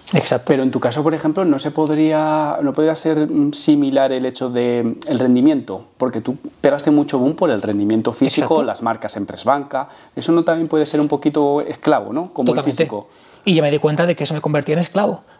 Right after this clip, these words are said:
Speaker 1: Porque
Speaker 2: Claro.
Speaker 1: llega un momento en el que eres dependiente.
Speaker 2: Claro, si tiras doscientos en banca y de repente bajas nivel y estás con ciento cincuenta, ya
Speaker 1: Exacto.
Speaker 2: no les motivas.
Speaker 1: Te vuelves
Speaker 2: Aunque
Speaker 1: esclavo.
Speaker 2: ciento cincuenta esté de puta madre.
Speaker 1: Te vuelves esclavo.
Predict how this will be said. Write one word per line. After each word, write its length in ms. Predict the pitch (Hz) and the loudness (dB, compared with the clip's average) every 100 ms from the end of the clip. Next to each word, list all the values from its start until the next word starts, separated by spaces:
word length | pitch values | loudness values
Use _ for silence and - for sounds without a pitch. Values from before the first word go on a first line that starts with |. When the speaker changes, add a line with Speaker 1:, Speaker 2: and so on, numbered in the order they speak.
| - | -4
Speaker 1:
Porque 140 | 165 131 | 0 2
Speaker 2:
Claro. 40 | 156 | 2
Speaker 1:
llega 60 | |
un 60 | 160 | 2
momento 380 | 175 185 196 - | 2 2 -2 -4
en 120 | 160 | -4
el 120 | 151 | -4
que 120 | - 156 | -2 -2
eres 180 | 175 | 0
dependiente. 760 | 175 160 156 151 196 196 170 220 | -2 -2 -2 0 2 2 0 -2
Speaker 2:
Claro, 220 | - 135 | 0 -2
si 100 | 117 | -2
tiras 180 | 117 120 | -4 -4
doscientos 400 | 127 123 127 123 | -4 -2 -2 -2
en 140 | 127 123 | 0 2
banca 460 | 139 117 95 98 104 | 0 0 -2 0 0
y 100 | 110 | 0
de 80 | |
repente 400 | 107 101 110 107 | -2 0 -2 0
bajas 560 | 110 110 113 113 117 110 | 0 2 2 0 0 -2
nivel 420 | 120 120 127 107 | -4 0 0 0
y 40 | 107 | -2
estás 200 | - 113 | -2 -2
con 120 | 117 117 | -2 -2
ciento 180 | 117 | -2
cincuenta, 520 | 117 120 117 113 127 147 | -2 0 0 0 0 0
ya 40 | |
Speaker 1:
Exacto. 280 | 151 135 110 | -2 -2 -2
Speaker 2:
no 100 | 120 | -2
les 100 | 131 | -4
motivas. 380 | 98 101 147 90 | -4 -2 0 0
Speaker 1:
Te 100 | 165 | 0
vuelves 220 | 147 185 | 0 2
Speaker 2:
Aunque 160 | 135 247 | 0 0
Speaker 1:
esclavo. 140 | 196 120 | -2 0
Speaker 2:
ciento 120 | 131 | -2
cincuenta 320 | 127 123 117 | -2 -2 0
esté 120 | 113 | -2
de 60 | 107 | -4
puta 200 | 104 - | -8 -4
madre. 220 | 117 160 - | -2 -2 -2
Speaker 1:
Te 60 | |
vuelves 240 | 156 208 - | -4 -4 -6
esclavo. 380 | - 180 - | -8 -8 -8